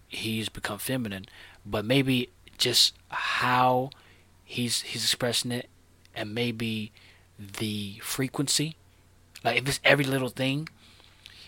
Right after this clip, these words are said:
it might come off as feminine, you know what I mean? Like, you know, "Oh, this and that," like, it might, it might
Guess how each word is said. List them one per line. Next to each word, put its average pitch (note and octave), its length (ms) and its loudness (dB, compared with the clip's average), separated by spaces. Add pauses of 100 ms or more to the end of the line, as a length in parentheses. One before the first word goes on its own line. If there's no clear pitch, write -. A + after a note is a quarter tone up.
it A#2+ 100 -8
might A#2+ 460 0
come A#2 240 2
off A2+ 340 2 (120)
as G2+ 240 -2
feminine, G2 400 -6
you G#2 100 -4
know A2 60 0
what G#2+ 80 0
I - 20 -2
mean? A2 300 -4
Like, G2+ 200 -4 (120)
you A2 160 -6
know, F#2 180 -10 (420)
"Oh, C#3+ 380 4
this C3 240 0
and C3+ 100 -4
that," C3 300 -6
like, G#2 200 -8 (420)
it A#2 100 -4
might, B2+ 340 6
it A#2 100 0
might B2 320 0